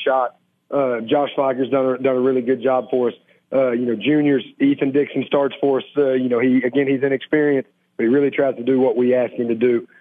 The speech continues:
Uh, Nolan Carter's another junior who's starting for us. Uh, you know, a bigger kid inside. He kinda hit a growth spurt a couple years ago, so he's still trying to figure out, you know, how to play with his body and those kind of things. Uh, you know, I've got, uh,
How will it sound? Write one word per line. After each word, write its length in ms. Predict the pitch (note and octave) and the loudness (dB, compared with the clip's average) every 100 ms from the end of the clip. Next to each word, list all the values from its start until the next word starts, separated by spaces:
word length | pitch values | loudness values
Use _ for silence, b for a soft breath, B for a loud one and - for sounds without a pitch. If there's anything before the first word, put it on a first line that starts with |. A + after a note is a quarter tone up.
| b | b
Uh, 320 | C3+ C3+ B2 A2+ | -2 0 -2 -2
Nolan 340 | C3+ C#3 C#3 | 0 0 0
Carter's 360 | C#3 C#3+ C3+ B2+ | 0 0 0 2
another 240 | C3+ C3 | 2 0
junior 340 | A2+ C#3 C3+ C3 | 0 0 2 0
who's 120 | A#2 | 0
starting 320 | - C3 A2 | -2 -2 -2
for 220 | C3+ B2+ | -2 -2
us. 60 | A2+ - b b | -2 -6 b b
Uh, 260 | - C#3 A#2+ | -2 0 -2
you 180 | B2 B2 | -2 -2
know, 80 | |
a 20 | A2+ | 0
bigger 260 | C#3+ C3+ | 0 0
kid 200 | - C#3+ | 0 0
inside. 400 | C#3 B2+ C#3 C3+ | 0 0 0 0
He 60 | B2 | -2
kinda 240 | - C#3 | -2 -2
hit 100 | C#3 | -2
a 20 | |
growth 240 | A#2 C#3+ C3+ | 0 -2 0
spurt 220 | - C3+ | -2 -2
a 40 | |
couple 240 | C3 C3 C3 | 0 -4 -2
years 200 | C3+ C3+ | 0 0
ago, 360 | A#2+ C3+ C3 A#2+ _ _ - | 0 2 2 -2 _ _ -6
so 100 | B2+ | -2
he's 140 | C#3 | -2
still 180 | - C#3 | 0 -2
trying 220 | - C#3 | 0 -2
to 80 | B2+ | -2
figure 340 | - B2+ C3+ C3+ | -2 0 2 2
out, 180 | C3 | 0
you 60 | B2 | -2
know, 100 | A#2+ | -2
how 120 | C3 | 0
to 60 | B2 | -2
play 220 | - C#3 | -2 0
with 120 | B2+ | 0
his 120 | A#2+ G#2 | -2 -2
body 340 | B2+ B2+ A#2+ | -2 0 0
and 100 | A2+ | 0
those 160 | A#2 G#2+ | -2 -2
kind 160 | A#2+ A2+ | -2 -2
of 80 | G#2 | -2
things. 260 | B2 A2 - _ _ | -2 -2 -8 _ _
Uh, 280 | - C#3+ A#2 | -2 0 0
you 160 | A2+ B2 | -2 -2
know, 120 | A#2 | 0
I've 100 | A#2 | 0
got, 300 | B2+ B2+ B2+ - C#3+ | 0 0 -2 -4 -2
uh, 320 | C3+ B2+ | 0 0